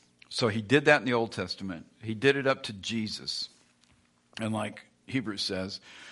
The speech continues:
"Long ago he spoke that way. Then in these days he spoke through the Son. And we're done." So we have two thousand years of Jesus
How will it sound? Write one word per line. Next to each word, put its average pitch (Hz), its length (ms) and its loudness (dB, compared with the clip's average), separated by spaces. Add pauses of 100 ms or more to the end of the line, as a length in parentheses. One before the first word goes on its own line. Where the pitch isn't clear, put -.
(120)
"Long 147 260 6
ago 120 480 8
he 117 80 2
spoke 113 320 -2
that 104 220 2
way. 107 480 0 (380)
Then 143 180 6
in 123 80 4
these 120 240 2
days 110 260 4
he 98 80 -6
spoke 101 280 -4
through 101 100 -8
the 95 100 -6
Son. 95 480 -4 (880)
And 113 100 -2
we're 113 60 0
done." 101 240 0 (1040)
So - 160 -2
we 113 100 4
have 110 160 2
two 147 140 -2
thousand 135 340 4
years 113 280 -2 (100)
of 98 180 2
Jesus 98 720 -6